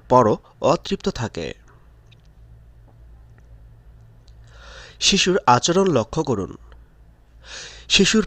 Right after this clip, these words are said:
পেট ভরেছে নাকি খালি তা বুঝতে তার আচরণের দিকে খেয়াল রাখুন। শিশু যদি খেতে খেতে ঘুমিয়ে পড়ে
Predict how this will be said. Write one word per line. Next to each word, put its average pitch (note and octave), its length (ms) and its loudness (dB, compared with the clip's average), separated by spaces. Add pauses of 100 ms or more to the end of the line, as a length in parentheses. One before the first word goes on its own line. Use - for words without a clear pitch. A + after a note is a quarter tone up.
পেট E3+ 240 4
ভরেছে E3+ 480 2
নাকি C3 300 -4 (140)
খালি A2+ 360 -2 (320)
তা B2 120 6 (100)
বুঝতে C#3+ 360 -4 (160)
তার G#2 280 6
আচরণের D3+ 500 -2
দিকে D3 240 -4 (160)
খেয়াল A2+ 280 0
রাখুন। F#2 280 -8 (140)
শিশু - 300 -2
যদি C#3+ 300 -2
খেতে C#3 300 -4
খেতে D3 280 -4
ঘুমিয়ে B2 420 -4
পড়ে G#2 180 0